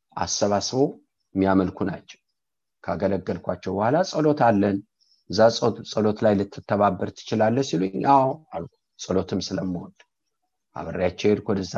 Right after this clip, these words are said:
ጸሎት ቦታ እና ስንጸልይ አንድ ቦታ ላይ መብራት አጠፉ።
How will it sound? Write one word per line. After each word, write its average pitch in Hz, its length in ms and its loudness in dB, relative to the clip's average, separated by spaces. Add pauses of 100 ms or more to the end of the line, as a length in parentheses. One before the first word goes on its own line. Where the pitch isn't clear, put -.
ጸሎት 92 360 -6
ቦታ 95 220 -6 (880)
እና 151 100 6 (140)
ስንጸልይ 135 580 2 (1160)
አንድ 107 180 2
ቦታ 107 220 4 (100)
ላይ 131 160 4 (880)
መብራት 113 460 6
አጠፉ። - 300 0